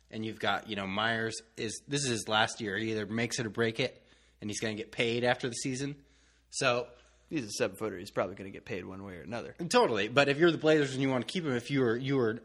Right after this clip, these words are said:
Speaker 1: I and you're a fan and you want them, him to stay on the team, you might want him to be an actual bench guy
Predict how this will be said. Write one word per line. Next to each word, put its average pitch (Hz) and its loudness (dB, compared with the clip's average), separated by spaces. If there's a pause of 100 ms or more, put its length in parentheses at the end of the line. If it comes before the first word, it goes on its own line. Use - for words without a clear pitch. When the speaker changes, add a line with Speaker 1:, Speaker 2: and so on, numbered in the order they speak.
Speaker 1:
I 120 4
and 113 -4
you're 110 0
a 104 -4
fan 120 2
and 113 -4
you 117 0
want 113 -2
them, 110 -4 (140)
him 120 -6
to - -10
stay 127 4
on 110 4
the 98 2
team, 127 4 (640)
you 135 -2
might 170 2
want 170 2
him 143 0
to 131 -10
be 123 2
an 120 0
actual 139 -2
bench 127 0
guy 87 -2